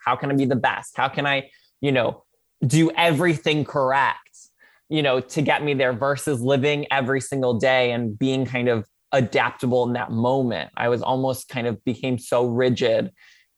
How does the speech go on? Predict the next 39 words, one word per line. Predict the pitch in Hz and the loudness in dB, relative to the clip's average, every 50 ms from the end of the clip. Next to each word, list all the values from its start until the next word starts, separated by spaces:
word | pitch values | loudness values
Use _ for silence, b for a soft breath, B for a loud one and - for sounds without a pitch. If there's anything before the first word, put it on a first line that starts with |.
| _ _ _ _ _ - | _ _ _ _ _ 0
you | 120 123 123 | 2 2 4
know, | 120 120 113 | 2 2 2
in | - 165 170 175 165 | 2 2 2 4 4
the, | 170 165 | 4 4
in | 202 208 202 185 | 4 4 4 4
the | 175 165 | 2 2
scheme | - - - - 175 180 175 165 | 0 0 -2 0 2 2 2 2
of | 143 123 104 98 - _ _ _ _ _ - | 0 0 -2 -8 -12 _ _ _ _ _ -2
the | 131 123 131 | 0 0 0
four | 127 - 135 120 120 | 0 0 0 2 2
years | 120 123 123 120 113 113 113 110 110 - _ b b b b b b _ | 2 2 2 2 2 2 0 -2 -4 -10 _ b b b b b b _
to, | - - 156 147 135 131 131 131 127 127 123 - - | -6 0 2 2 4 4 4 4 2 2 0 -2 -2
um, | 113 113 113 113 110 110 113 113 - - _ _ _ _ _ _ _ _ _ _ _ | -2 0 0 0 -2 -4 -8 -10 -12 -14 _ _ _ _ _ _ _ _ _ _ _
you | 135 135 | -2 0
know, | 123 107 123 | 0 0 0
and | 131 131 | 0 0
if | 127 - | 0 0
I | 127 127 | 2 2
didn't | 127 139 127 | 2 0 0
get | 113 139 - - - | -2 -2 -2 -2 0
there, | 139 135 131 127 | 2 2 2 2
I | 120 120 | 2 2
was | 127 123 117 - - _ _ 143 | 0 0 -2 -6 -16 _ _ -2
a | 143 | 0
failure | - - 143 139 135 135 127 120 110 117 - - - 110 | 2 2 2 4 4 4 4 2 2 0 -2 -4 -6 -4
because, | 101 131 - - 135 127 107 - - - _ - | -4 -4 0 2 0 0 0 -2 -8 -12 _ -4
you | 143 | -2
know, | 135 131 - | 0 0 2
only | - 143 143 139 139 | 2 2 2 2 0
people | - - - 156 147 143 151 | 0 0 2 2 2 4 2
knew | 147 143 143 | 2 2 2
me | 139 139 135 - | 2 0 0 0
from | - 135 127 | -2 -4 -4
twenty | 110 - - 151 139 139 135 | -4 -4 -4 -2 -2 -2 0
fourteen. | - 156 160 156 - - 139 127 123 117 | 2 2 2 2 2 0 -2 -2 -2 -2
So | - 127 123 | 0 0 2
if | 123 123 | 2 2
I | 123 | 2
don't | 135 147 147 143 | 2 2 0 -2